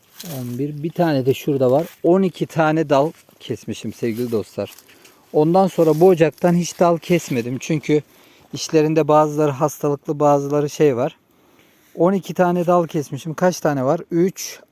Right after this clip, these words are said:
altı, dokuz tane dal duruyor. Bu dallardan, eee,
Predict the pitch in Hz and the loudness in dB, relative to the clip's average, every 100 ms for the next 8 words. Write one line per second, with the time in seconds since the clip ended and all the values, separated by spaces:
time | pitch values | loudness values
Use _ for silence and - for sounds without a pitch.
0 | - 151 147 139 - 156 147 151 - 208 | 2 4 4 2 -6 -4 0 0 0 -6
1 | - 156 151 165 156 151 139 127 113 120 | -2 -2 0 -2 2 2 0 -4 -4 -4
2 | 165 _ - - - - - - 180 190 | -6 _ -20 -20 -20 -20 -12 -4 2 4
3 | 180 170 165 175 190 - _ 185 135 127 | 4 4 4 2 0 -4 _ -10 -4 -2
4 | 127 127 127 123 | -2 -4 -6 -8